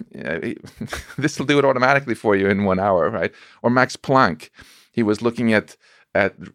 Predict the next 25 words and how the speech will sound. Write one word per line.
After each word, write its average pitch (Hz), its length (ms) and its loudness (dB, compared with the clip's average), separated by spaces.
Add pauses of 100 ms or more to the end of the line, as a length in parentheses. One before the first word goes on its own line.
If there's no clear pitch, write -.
(260)
how 127 160 -2
much 117 160 0
radiation 110 560 2
comes 104 300 2
out 90 260 4
from, - 260 -2 (120)
at 98 140 0
different 98 320 0
wavelengths 95 580 2
from 90 260 -2
a 90 60 -4
hot - 300 0
object 98 520 -2
and 98 100 -2
discovered 95 420 0
the 92 60 -2
famous 95 460 -2 (400)
black 101 300 -6
body 104 240 4
formula. 110 420 2 (880)
This 107 140 -2
discovers 104 420 0
it 104 80 2
automatically. 107 720 2 (760)
Uh, 107 100 -2